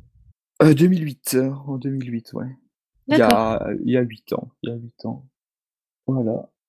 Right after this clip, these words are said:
Speaker 1: Et, euh, mais à l'époque, en deux mille huit, donc, il y avait pas, euh, fallait apprendre absolument la programmation si on voulait faire des jeux vidéo. Il y avait... Le moteur Unity venait, euh,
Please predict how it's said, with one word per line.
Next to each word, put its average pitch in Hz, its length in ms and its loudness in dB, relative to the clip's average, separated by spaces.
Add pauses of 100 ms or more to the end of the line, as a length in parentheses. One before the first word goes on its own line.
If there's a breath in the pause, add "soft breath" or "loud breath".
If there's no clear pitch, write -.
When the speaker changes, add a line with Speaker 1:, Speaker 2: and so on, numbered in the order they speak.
Speaker 1:
Et, 127 240 8
euh, 110 400 2
mais 117 180 -2
à 104 200 4
l'époque, 120 440 -2
en 110 100 -4
deux 107 80 -4
mille 110 180 -8
huit, 170 200 -6
donc, 123 160 -4
il 107 40 -2
y - 20 0
avait 95 120 0
pas, 156 360 2
euh, 95 380 0
fallait 110 180 0
apprendre 117 300 0
absolument 117 260 0
la 113 100 4
programmation 101 400 -2
si - 120 -12
on - 20 -4
voulait 107 140 -4
faire 110 160 -6
des 113 80 -6
jeux 117 100 -10
vidéo. 113 180 -6
Il 120 60 -2
y 113 60 4
avait... 120 180 2 (880 loud breath)
Le 131 120 8
moteur 139 280 6
Unity 123 260 -4
venait, 101 300 -4
euh, 76 120 -6